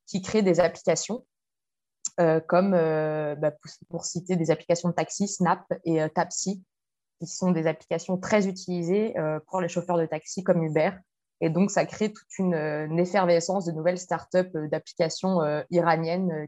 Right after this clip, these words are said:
que les Iraniens, euh, que les Iraniens créent et utilisent justement pour, euh,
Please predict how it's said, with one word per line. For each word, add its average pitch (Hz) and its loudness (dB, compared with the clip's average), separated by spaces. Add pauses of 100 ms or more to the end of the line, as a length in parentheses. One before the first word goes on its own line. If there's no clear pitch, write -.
que 165 0
les 156 -4
Iraniens, 160 -2
euh, 147 -4 (1600)
que 185 2
les 160 4
Iraniens 170 4
créent 220 2
et 170 4
utilisent 165 -4
justement 165 0
pour, 156 -4
euh, 147 0